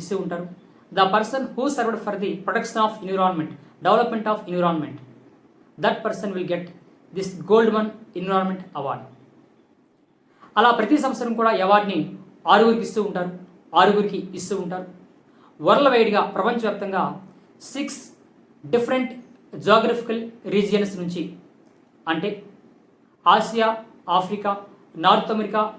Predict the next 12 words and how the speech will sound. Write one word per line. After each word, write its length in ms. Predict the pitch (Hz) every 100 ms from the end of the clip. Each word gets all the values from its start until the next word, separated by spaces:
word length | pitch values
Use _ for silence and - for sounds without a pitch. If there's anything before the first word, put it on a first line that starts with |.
| - 175
సౌత్ 200 | 190 208
అమెరికా, 300 | 202 196 196 196 - - 175
సెంట్రల్ 300 | 180 196 190
అమెరికా, 280 | 185 190 190 190 - 156 180
యూరప్, 300 | 202 202 - - - _ 175 208
ఐలాండ్, 300 | 220 220 - - - 175
ఐలాండ్ 280 | 220 240 226 190
దేశాల 240 | 196 190 180
నుంచి 200 | 170 160 147 - - -
ఇలా 100 | 208 226 226
ప్రతి 260 | 214 - 285 - - - 160
జాగ్రఫికల్ 420 | 196 214 220 226